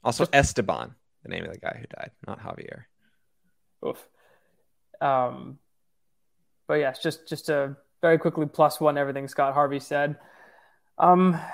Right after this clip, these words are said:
Speaker 1: You can
Speaker 2: and
Speaker 1: take it,
Speaker 2: then
Speaker 1: Jay. It's okay. You don't
Speaker 2: No,
Speaker 1: ha-,
Speaker 2: it's
Speaker 1: you,
Speaker 2: okay.
Speaker 1: you can
Speaker 2: I, I
Speaker 1: share.
Speaker 2: brought a backup that I think is also, at least for me, was quite moving, even though the film itself doesn't come in quite as high for me. I'm thinking of in Isle of Dogs,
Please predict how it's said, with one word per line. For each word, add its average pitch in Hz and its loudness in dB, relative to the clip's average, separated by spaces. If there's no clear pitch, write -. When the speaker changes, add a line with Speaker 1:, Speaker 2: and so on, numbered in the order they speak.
Speaker 1:
You 151 0
can 262 2
Speaker 2:
and - 2
Speaker 1:
take 240 10
it, 202 8
Speaker 2:
then 165 0
Speaker 1:
Jay. 131 8
It's 117 0
okay. 156 4
You 117 4
don't 135 4
Speaker 2:
No, 277 6
Speaker 1:
ha-, 415 6
Speaker 2:
it's - 2
Speaker 1:
you, 453 6
Speaker 2:
okay. 453 4
Speaker 1:
you 403 8
can 339 6
Speaker 2:
I, 311 4
I 302 2
Speaker 1:
share. 302 8
Speaker 2:
brought 339 10
a 339 2
backup 277 8
that 226 0
I 226 8
think 226 0
is 196 -2
also, 185 2
at 180 2
least 190 2
for 175 -2
me, 180 4
was 170 0
quite 170 6
moving, 165 0
even 160 -2
though 156 2
the 156 -10
film 175 2
itself 156 0
doesn't 160 -4
come 156 -2
in 151 -4
quite 151 -2
as 143 -6
high 147 4
for 151 -8
me. 143 -4
I'm 156 -8
thinking 170 -2
of 143 0
in 143 -4
Isle 147 2
of 143 -4
Dogs, 143 4